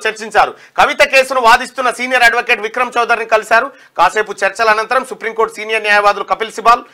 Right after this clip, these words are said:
ఆ, ముకుల్ రోహత్గీలను కూడా వర్చువల్గా మీటింగ్కు హాజరైనట్టు పార్టీ వర్గాల ద్వారా తెలిసిందంటూ ఆదివారం ఒక్క సారాదందాలో దొరికినటువంటి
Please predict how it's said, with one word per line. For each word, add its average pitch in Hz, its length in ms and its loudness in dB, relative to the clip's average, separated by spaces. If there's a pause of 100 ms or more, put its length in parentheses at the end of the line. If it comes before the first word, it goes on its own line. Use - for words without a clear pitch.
(280)
ఆ, 175 160 4
ముకుల్ 202 300 -4
రోహత్గీలను 233 560 2
కూడా 226 300 6
వర్చువల్గా 220 720 4
మీటింగ్కు 208 420 -4
హాజరైనట్టు 202 540 2
పార్టీ 190 320 0
వర్గాల 190 320 0
ద్వారా 180 340 2 (240)
తెలిసిందంటూ 180 500 -6
ఆదివారం 190 380 2
ఒక్క 160 440 -2 (340)
సారాదందాలో 247 1040 6
దొరికినటువంటి 208 640 -2